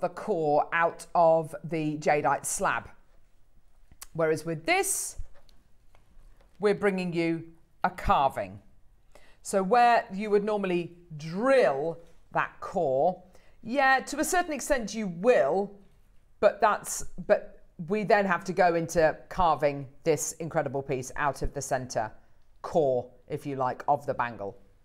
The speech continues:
okay? You have to shape it into whatever shape it's gonna be, so whether it's half moon, flat, cylindrical, you know, whatever it's going to be. And then the end is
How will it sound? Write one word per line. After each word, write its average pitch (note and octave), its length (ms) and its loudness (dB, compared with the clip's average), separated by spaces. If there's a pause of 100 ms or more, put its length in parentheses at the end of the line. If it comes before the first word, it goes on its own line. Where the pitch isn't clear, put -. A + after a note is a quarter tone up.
okay? C#3+ 360 -8 (3000)
You G#3 140 0
have B3+ 180 2
to C#4+ 100 -2
shape B3+ 440 2
it A3 160 4
into G3+ 340 0
whatever F#3 340 2
shape F3+ 320 0
it's - 140 -8
gonna E3 220 -2
be, B3+ 220 -2
so F3+ 120 -6
whether D3+ 160 -2
it's A#2 100 -6
half D3 280 -2
moon, F3+ 200 -2
flat, E3+ 440 -4
cylindrical, E3+ 580 -4
you - 80 -6
know, E3+ 140 -2
whatever D#3 260 0
it's C#3+ 100 -6
going D3+ 220 -4
to - 80 -14
be. F#3+ 320 -4 (580)
And A#3 240 0
then B3+ 220 4
the B3 160 6
end A#3 320 0 (100)
is F3+ 300 0